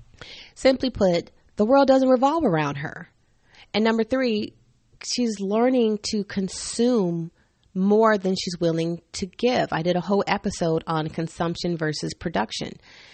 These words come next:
If your child is in a habit of taking, taking, taking, taking, taking,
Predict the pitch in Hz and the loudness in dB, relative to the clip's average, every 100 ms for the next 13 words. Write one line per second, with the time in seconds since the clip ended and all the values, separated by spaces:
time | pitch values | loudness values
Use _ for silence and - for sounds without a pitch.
0 | - - - _ _ - 214 208 - - | -20 -20 -20 _ _ -2 2 2 -2 -14
1 | _ - 208 196 - 214 233 226 196 - | _ -2 2 2 -2 -2 2 2 2 0
2 | - - 180 175 170 - - 165 156 - | -6 -2 0 0 -2 -6 -10 -10 -10 -10
3 | - 185 190 - - - _ _ - 175 | 0 2 2 -6 -12 -20 _ _ 0 2
4 | 165 156 - - _ _ - 214 202 185 | 2 0 -6 -20 _ _ 0 2 2 0
5 | 165 - 196 - 170 - 185 - 170 156 | -4 0 -2 -2 -6 -2 -2 -2 -6 -4
6 | 180 - 165 - 190 202 - 139 | -6 -6 -8 -4 -2 -2 -4 -8